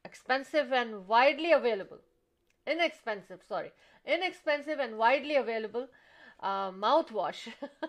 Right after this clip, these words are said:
یہ ماؤتھ واش کے بارے میں بات کریں، are highly، uh, effective to interactive، uh، um، sars related and some other bacterias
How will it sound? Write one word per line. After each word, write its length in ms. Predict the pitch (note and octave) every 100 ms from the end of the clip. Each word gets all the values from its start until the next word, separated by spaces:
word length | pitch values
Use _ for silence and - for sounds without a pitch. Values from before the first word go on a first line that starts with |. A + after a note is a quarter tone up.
| - A4 - C5 - C#5 C#5 - A#4 - - _ - _ _ - -
یہ 120 | B3 C4
ماؤتھ 340 | C#4 E4+ F4+
واش 240 | E4 D#4+
کے 80 | E4
بارے 200 | C#4 C4
میں 60 | C4
بات 260 | A#3+ A#3 A#3+
کریں، 200 | B3 C4+
are 180 | A3+ A#3
highly، 500 | A3+ A#3 C#4 D#4 E4 F4 - - - -
uh, 240 | A3+ A3
effective 500 | A#3 B3 C#4 C#4 D4 C#4 C#4
to 240 | C4 C4
interactive، 920 | - A#3 C4 A#3 A#3+ - - C4 A#3 B3+
uh، 220 | A#3+ A#3 -
um، 960 | G#3+ G#3 G3+ G3+ G3 G3 G3 G3 G3 G3 G3 _ _ _ _ _ _ _ _ _ -
sars 460 | C#4+ D#4+ F4 - C#4
related 480 | D#4 D#4+ D#4+ E4 B3+ - _ _ _ _ _ _ _ _ _ A3
and 140 | A#3
some 480 | A#3 - - B3+ C4
other 180 | C4+ C4
bacterias 580 | B3 B3+ A#3+ A#3+ B3